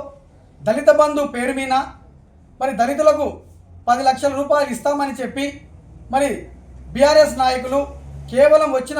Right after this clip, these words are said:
పథకాలను వాళ్ళ యొక్క బంధువులకి, కద్దారు చొక్కలు వేసుకొని రాజకీయ నాయకులుగా చెలామణి అవుతున్న వారికి, మరి వారి బంధుమిత్రులకు, ఎమ్మెల్యే చుట్టూ ఉన్న వాళ్ళకు మాత్రమే ఇచ్చి మరి నిజమైన మరి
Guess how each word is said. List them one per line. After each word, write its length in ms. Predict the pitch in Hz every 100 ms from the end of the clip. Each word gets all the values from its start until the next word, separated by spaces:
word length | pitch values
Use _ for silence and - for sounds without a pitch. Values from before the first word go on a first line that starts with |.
| 254
పథకాలను 560 | 247 254 277 262 254 277 320 - - - - 214
వాళ్ళ 220 | 254 285 294
యొక్క 180 | 294 269 208
బంధువులకి, 560 | 233 302 294 262 262 277 - - - - - - -
కద్దారు 400 | 220 - 302 311 302
చొక్కలు 320 | 302 294 285 240
వేసుకొని 420 | 269 - 285 285 285 - - - - 185
రాజకీయ 400 | 247 269 294 294 269
నాయకులుగా 420 | 277 285 285 285 277
చెలామణి 380 | 254 269 285 285
అవుతున్న 260 | 277 277 262 254
వారికి, 360 | 247 240 247 277 - - _ _
మరి 140 | 262 277
వారి 160 | 269 202 220
బంధుమిత్రులకు, 760 | 269 302 302 285 262 226 262 277 - _ - 226
ఎమ్మెల్యే 340 | 277 311 311 294
చుట్టూ 200 | 277 - 302
ఉన్న 100 | 285 277
వాళ్ళకు 280 | 277 269 254 220
మాత్రమే 440 | 240 254 285 294 269 - - _ - 247
ఇచ్చి 220 | - 320 247 - _ _
మరి 120 | 277 254
నిజమైన 420 | 240 294 330 330 294 - - _ _
మరి 120 | 269